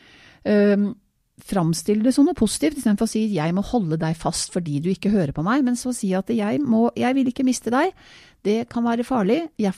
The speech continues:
derfor må jeg leie deg.» Og så vil hun da kanskje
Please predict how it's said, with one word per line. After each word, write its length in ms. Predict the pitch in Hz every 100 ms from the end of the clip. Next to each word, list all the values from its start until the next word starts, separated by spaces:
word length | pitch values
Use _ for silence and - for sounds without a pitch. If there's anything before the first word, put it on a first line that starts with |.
| -
derfor 240 | 185 208
må 80 | 196
jeg 160 | 170
leie 240 | 185 147 131
deg.» 220 | 76 - _ _ _ _ _ _ - _ _ -
Og 100 | 233
så 180 | 269 277
vil 140 | 269 254
hun 80 | 247
da 140 | 233
kanskje 400 | 240 208 214 220